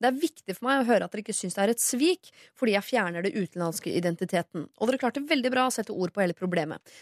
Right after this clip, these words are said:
Som da du, Siri, sa at dette var det siste som var igjen før jeg kunne føle meg helt norsk. Det er koselig å høre at rådgiverne likte navnet mitt, og takk for fine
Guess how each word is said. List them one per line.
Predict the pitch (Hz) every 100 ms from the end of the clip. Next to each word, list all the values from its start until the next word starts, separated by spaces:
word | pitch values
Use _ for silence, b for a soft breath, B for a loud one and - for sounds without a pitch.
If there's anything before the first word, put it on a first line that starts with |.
| B
Som | - 269
da | 233 226
du, | 214
Siri, | 220 247
sa | 262 254 269
at | 240
dette | 233 - 226 233
var | 202 214
det | -
siste | 247 -
som | 185 247
var | 208
igjen | 190 262
før | - 196
jeg | 175
kunne | 196 -
føle | 196 160
meg | 170
helt | 175 170
norsk. | 165 - - - - B B B
Det | 294
er |
koselig | 320 254 294
å |
høre | 269
at | 269
rådgiverne | 240 202 214 262
likte | 277 277 - - 180
navnet | 175 208
mitt, | 320 311
og | -
takk | 220 -
for | - 240
fine | 240 185 175 180 180